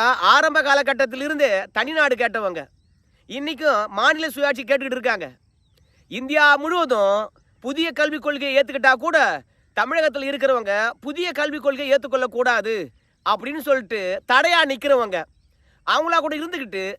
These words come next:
தேச ஒற்றுமையை பற்றி பேசுறாரு. திமுக கிட்ட இருந்துகிட்டு பெரியாரை பற்றி பேசலாம், ஆனா இந்த எட்டாம் ஆண்டு தொடக்க விழாவுல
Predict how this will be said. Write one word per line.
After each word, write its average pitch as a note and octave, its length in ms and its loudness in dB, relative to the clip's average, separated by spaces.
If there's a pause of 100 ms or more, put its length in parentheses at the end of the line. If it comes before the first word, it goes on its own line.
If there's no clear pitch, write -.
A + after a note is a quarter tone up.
தேச E4 360 0
ஒற்றுமையை C#4 380 0
பற்றி C4 200 -4
பேசுறாரு. A3 420 -2 (1200)
திமுக D#4 480 0
கிட்ட C#4+ 200 2
இருந்துகிட்டு D4 440 -4 (100)
பெரியாரை D#4 380 6
பற்றி D4+ 240 0
பேசலாம், B3+ 480 2 (500)
ஆனா G#3+ 640 2 (140)
இந்த G3 180 -10
எட்டாம் B3 380 0
ஆண்டு D4 160 0
தொடக்க C4+ 340 0
விழாவுல A#3+ 400 2